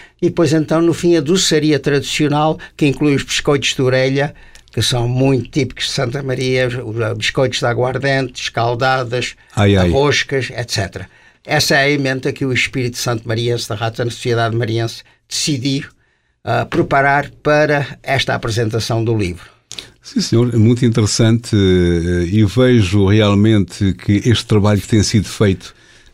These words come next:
Speaker 2: desde mil oitocentos e oitenta e seis, e eu refiro-me à zona, eh, de Hudson, onde entra o primeiro português, como disse, na, na, na barca Sara, e a partir daí, portanto, começaram a aparecer os marienses à procura de uma vida melhor.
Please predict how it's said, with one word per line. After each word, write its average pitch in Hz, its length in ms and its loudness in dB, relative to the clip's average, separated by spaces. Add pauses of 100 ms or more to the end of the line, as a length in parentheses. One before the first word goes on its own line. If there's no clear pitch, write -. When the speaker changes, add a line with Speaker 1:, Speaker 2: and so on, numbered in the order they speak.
(120)
Speaker 2:
desde 95 360 4
mil 107 500 4
oitocentos 98 800 2
e 104 60 6
oitenta 101 380 2
e 92 60 2
seis, 82 360 -2
e 127 120 2
eu 135 80 4
refiro-me 123 380 4
à 104 60 4
zona, 110 500 4 (380)
eh, 101 160 2
de 95 200 2
Hudson, 110 560 2
onde 95 420 2
entra 104 240 2
o - 20 -2
primeiro 95 320 2
português, 92 480 0
como 90 240 2
disse, 98 340 0
na, 90 320 2 (440)
na, 95 580 2
na 101 180 4
barca 92 560 2
Sara, 104 480 2 (500)
e 110 100 4
a 104 40 4
partir 113 480 2
daí, 110 240 4
portanto, - 520 -2
começaram 104 600 2 (320)
a 92 60 -2
aparecer 95 380 0
os 92 160 4
marienses 98 480 4
à 92 60 2
procura 95 540 2
de 87 140 0
uma 98 240 4
vida 92 460 2
melhor. 87 400 2